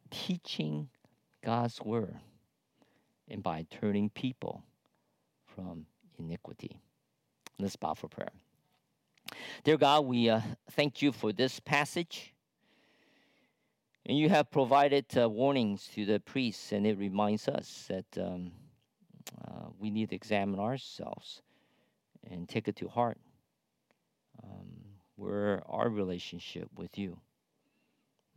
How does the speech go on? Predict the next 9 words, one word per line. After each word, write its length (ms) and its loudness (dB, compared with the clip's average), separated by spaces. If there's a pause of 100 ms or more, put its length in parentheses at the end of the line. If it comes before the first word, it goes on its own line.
(120)
Uh, 220 -12
we, 480 -4
uh, 140 -4 (140)
despising 1400 -2
you. 260 -2 (1200)
Are 160 -12
we 280 -10
apathetic? 800 0 (1300)
Uh, 140 -16